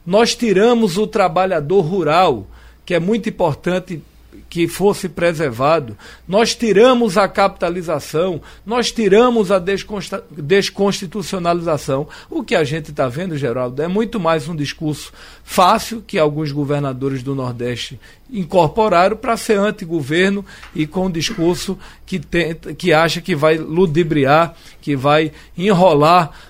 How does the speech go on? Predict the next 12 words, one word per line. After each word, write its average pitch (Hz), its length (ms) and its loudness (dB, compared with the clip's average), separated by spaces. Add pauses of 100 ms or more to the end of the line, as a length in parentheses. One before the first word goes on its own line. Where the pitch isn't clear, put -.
(140)
parte 151 480 2
do 151 200 -4
povo 160 320 -2
pernambucano, 156 640 -4
mas 165 160 -2
eu 180 120 0
tô, 170 160 -2
e 165 40 2
brasileiro. 143 640 2
Eu 147 80 0
tô 175 200 0
convencido 185 840 2